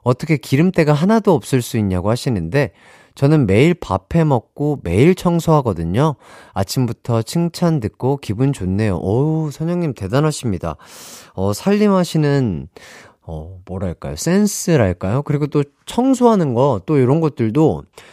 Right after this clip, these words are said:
좋아하셔야 또 매일 하실 수 있는 건데, 어, 정말 깔끔함, 그리고 깨끗함을 참 좋아하시는 분 같습니다.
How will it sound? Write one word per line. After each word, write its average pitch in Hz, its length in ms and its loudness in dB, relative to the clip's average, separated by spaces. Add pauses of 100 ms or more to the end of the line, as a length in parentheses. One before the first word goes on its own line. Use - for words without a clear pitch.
(140)
좋아하셔야 170 760 6
또 117 160 -2
매일 107 260 2
하실 127 240 0
수 - 160 -8
있는 90 320 -4
건데, 82 800 -2
어, 95 260 -2
정말 92 380 -6
깔끔함, 156 640 2
그리고 90 240 -6
깨끗함을 151 640 -4
참 143 220 -6
좋아하시는 98 520 -2
분 78 280 -6
같습니다. 90 800 -2